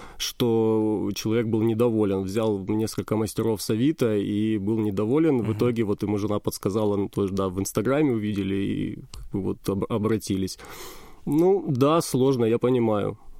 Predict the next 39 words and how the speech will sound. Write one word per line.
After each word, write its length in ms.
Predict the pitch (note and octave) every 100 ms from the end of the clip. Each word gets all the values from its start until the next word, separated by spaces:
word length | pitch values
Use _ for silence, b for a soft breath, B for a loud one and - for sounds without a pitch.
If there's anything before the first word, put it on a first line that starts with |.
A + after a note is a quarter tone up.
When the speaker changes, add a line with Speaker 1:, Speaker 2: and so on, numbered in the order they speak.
| -
Speaker 1:
То 80 | A#2
есть 260 | G#2 -
н-, 120 | B2
найти 280 | B2+ C3 F3+
хорошего 420 | E3+ D3 C#3+ C#3
мастера, 420 | C3 G3 - D3 B2
даже 280 | C#3 C3+
вот 240 | B2+ C#3 C3
мне 300 | C3+ D3 C3+
найти 240 | A#2 -
хорошего 480 | A2+ G#2+ G#2+ A#2 A2
мастера 440 | A2+ G#2+ - G2+
для, 200 | F#2+ G#2
в 60 | G2+
пар-, 260 | - G#2 -
пар-, 140 | A2 -
пар-, 180 | B2 A2+ -
в 160 | -
партнёры, 440 | - G#2 F3 G#3+ E3+
допустим, 460 | C3+ C3+ - G#2+
мне 260 | G2+ A2+ C#3
сложно. 500 | - C#3+ A2+ F#2 - B B B -
То 60 |
есть 100 | B2+
даже 300 | D3 C3 C#3 -
человек 380 | - C3+ C#3+ B2
бывает, 320 | B2 B2+ A#2+
что 160 | -
делает, 300 | A#2+ C3 B2
делает 260 | A#2+ B2 A#2+
хорошо, 400 | B2+ B2 - E3
и 300 | C3+ G#2 G#2+
в 80 | -
какой-то 360 | A#2+ A#2+ A#2
момент 320 | A2 A2 B2+ -
начинаются 840 | - G#2+ G2+ G2 - G#2+ - G2 G2 - - -
пр-, 160 | G2+
проблемы, 680 | - G#2 F#2+ F#2+ F#2+ G2 G2+
вот. 200 | F#2+